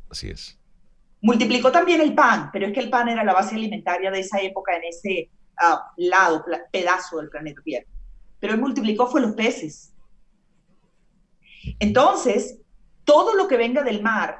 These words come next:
Speaker 2: al sernos semejante biológicamente, lo aprovechamos desde un punto de vista metabólico máximo,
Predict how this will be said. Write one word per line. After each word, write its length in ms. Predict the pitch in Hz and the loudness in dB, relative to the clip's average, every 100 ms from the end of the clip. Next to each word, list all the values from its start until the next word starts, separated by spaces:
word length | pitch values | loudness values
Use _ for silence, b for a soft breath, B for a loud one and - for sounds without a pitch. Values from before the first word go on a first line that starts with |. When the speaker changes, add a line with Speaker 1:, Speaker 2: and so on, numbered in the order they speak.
| - | -4
Speaker 2:
al 240 | 196 190 | -2 -2
sernos 680 | 190 247 240 254 339 349 - | -4 -2 -2 -2 -8 -10 -6
semejante 800 | - 247 202 - 294 269 214 196 | -2 0 -2 -6 -4 -2 -2 -4
biológicamente, 960 | 185 190 175 277 302 233 196 160 - - _ _ _ _ _ | -6 -2 -2 -2 -2 0 -2 -4 -12 -18 _ _ _ _ _
lo 200 | 202 208 214 | 0 4 4
aprovechamos 760 | 214 208 202 - 262 220 - | 4 2 0 0 0 0 0
desde 200 | 190 196 | -4 -4
un 80 | 214 | -4
punto 220 | 262 269 | -4 -2
de 60 | 254 | 0
vista 220 | 208 240 | 0 -2
metabólico 520 | 240 240 220 196 196 202 | -2 -2 0 -2 -2 0
máximo, 540 | 196 - - 156 | -2 -2 -14 -14